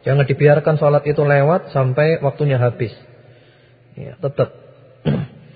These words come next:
Jadi, seperti itu. Waktu perang juga di dalam Al-Quran itu ada di surat An-Nisa, tata cara surah, salat khauf, salat ketika, ketika perang. Bagaimana ketika musuh berada di belakang, ketika di depan. Ya, itu menunjukkan pentingnya salat. Surat An-Nisa seratus dua, seratus tiga.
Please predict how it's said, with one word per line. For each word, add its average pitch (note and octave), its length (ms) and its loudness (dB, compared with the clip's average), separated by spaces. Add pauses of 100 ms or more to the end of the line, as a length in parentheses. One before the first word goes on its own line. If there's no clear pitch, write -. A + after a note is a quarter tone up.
(300)
Jadi, F#3 480 0
seperti F#3+ 400 2
itu. F#3+ 80 -4
Waktu F3 400 -4
perang D#3 320 2
juga D#3+ 560 0
di C3 80 -6
dalam C3 240 -2
Al-Quran C#3+ 400 -2
itu C#3+ 80 0
ada C3 240 2
di B2 160 0
surat C#3 240 0
An-Nisa, C#3+ 720 0
tata C3 320 -2
cara C3+ 240 0
surah, C#3+ 400 -2
salat C#3 320 2
khauf, C3+ 400 2 (160)
salat C#3+ 320 0
ketika, C3+ 640 0
ketika C#3 240 -2
perang. B2+ 320 -2 (640)
Bagaimana B2+ 400 0
ketika C3 320 -2
musuh C3 320 0
berada A#2+ 320 2
di A#2+ 160 -4
belakang, B2+ 480 0
ketika A#2+ 240 -2
di B2 80 -4
depan. B2+ 340 -4 (680)
Ya, - 240 -12
itu G3+ 160 -4
menunjukkan F#3+ 480 2
pentingnya G3 480 2
salat. F3+ 320 0
Surat D#3+ 240 0
An-Nisa D#3+ 480 0
seratus C#3+ 400 0
dua, D3 320 2
seratus C3+ 400 -2
tiga. B2 400 -6